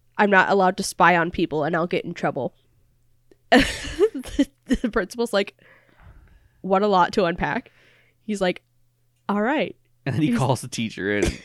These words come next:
Speaker 2: <laughs> He's like, "I can't believe he was sneaky." And I'm like, "Junie, first off,
Speaker 1: <laughs>
Speaker 2: homie,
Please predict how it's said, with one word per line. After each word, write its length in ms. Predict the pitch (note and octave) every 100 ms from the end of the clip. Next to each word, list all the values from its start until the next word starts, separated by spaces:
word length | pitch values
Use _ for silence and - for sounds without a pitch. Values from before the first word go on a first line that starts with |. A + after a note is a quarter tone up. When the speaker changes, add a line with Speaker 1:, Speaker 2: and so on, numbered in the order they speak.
| - - -
Speaker 2:
<laughs> 440 | _ - - - -
He's 160 | C#3
like, 80 | C3
"I 80 | -
can't 200 | C#3 E3
believe 200 | D#3 E3
he 100 | D3+
was 140 | C#3+ A#2+
sneaky." 440 | - B2+ A#2+ G2+
And 80 | A2
I'm 80 | C3
like, 220 | G#2+ A2
"Junie, 600 | D#3+ E3+ A#2 F2 - - _ _ _ _ _ _ _ _ _ _ _ _ _ _ _ _ _ _ _ _
first 640 | - - D#3 D#3+ - -
off, 640 | G2+ G#2 D#2 - - - _ _ _
Speaker 1:
<laughs> 100 | - - - _ _ _ _ _ -
Speaker 2:
homie, 500 | - D3 C3 D2 -